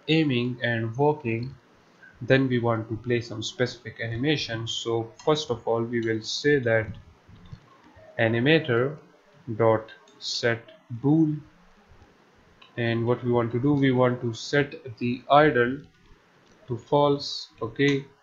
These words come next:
and after this we will say animator dot set bool.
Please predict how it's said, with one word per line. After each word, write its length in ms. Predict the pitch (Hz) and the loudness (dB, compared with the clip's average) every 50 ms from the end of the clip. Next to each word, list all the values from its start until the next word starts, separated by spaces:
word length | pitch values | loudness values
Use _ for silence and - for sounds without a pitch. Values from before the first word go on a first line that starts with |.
| _ _ _ _ - - - - - - - | _ _ _ _ -20 -20 -20 -20 -20 -16 -10
and 380 | - 113 110 110 110 113 113 - - | -8 -6 -4 -4 -4 -4 -4 -2 2
after 360 | 143 143 143 143 - 131 120 | 4 4 4 2 0 -4 -4
this 440 | 113 113 113 113 113 - - - - - | -2 0 -2 -2 -2 -4 -8 -10 -10 -8
we 100 | 131 117 | -6 -2
will 220 | 113 113 113 113 | 0 0 0 0
say 340 | 113 - - - 117 113 - | -2 -6 -6 -4 -4 -4 -2
animator 800 | 127 120 117 113 117 123 135 143 139 139 123 120 117 120 117 117 | -2 -2 -2 0 -2 -2 -2 -2 -2 -2 -2 -2 -2 -2 -4 -2
dot 340 | 117 110 107 107 - - - - _ _ _ _ _ - _ _ _ _ _ _ - - - - | -2 -2 -2 -2 -4 -8 -20 -20 _ _ _ _ _ -20 _ _ _ _ _ _ -20 -20 -20 -14
set 540 | - - - - - 123 113 - 120 113 110 | -10 -8 -6 -2 0 0 0 -2 -4 -4 0
bool. 280 | 127 135 143 139 135 | 0 2 2 0 -2